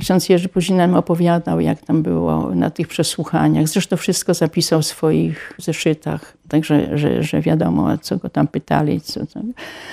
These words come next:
Także ta sytuacja z księdzem Jerzym, no, właściwie nas, mm, jakoś tak bardzo łączyła i,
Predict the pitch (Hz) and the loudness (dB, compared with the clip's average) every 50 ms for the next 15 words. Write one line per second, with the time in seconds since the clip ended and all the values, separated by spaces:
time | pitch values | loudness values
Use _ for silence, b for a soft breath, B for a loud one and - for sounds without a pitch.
0 | B B B B B B B _ - 202 202 202 214 202 - 208 208 - - 208 | B B B B B B B _ 2 4 6 6 6 6 6 4 2 2 2 2
1 | - 214 208 214 208 - 214 196 - - - 208 196 196 185 190 190 185 190 190 | 4 6 6 6 4 4 4 2 2 2 4 6 6 8 8 8 6 8 8 8
2 | 196 196 190 - 196 196 196 190 190 - - - 196 202 196 190 196 190 196 185 | 6 6 6 6 6 6 8 6 6 4 4 4 4 4 4 4 4 4 2 2
3 | 180 - - - - 202 202 208 202 202 196 196 190 185 - - - - - - | 0 0 -4 -2 0 2 4 6 6 6 6 6 4 2 0 -2 -2 -2 -4 -4
4 | 202 202 160 175 190 - - - - - 139 - 175 175 - 180 - 185 175 - | -6 -8 -6 -6 -4 -4 -4 -4 -6 -6 -8 -8 -8 -6 -6 -4 -4 -4 -2 0
5 | 196 190 196 190 190 190 190 - 196 190 190 196 196 185 - - 190 185 185 185 | 2 2 4 4 4 2 4 4 6 6 8 8 6 6 6 6 6 6 8 8
6 | 190 190 196 190 196 - - - - - - - | 6 6 6 6 4 2 0 0 -4 -8 -8 -10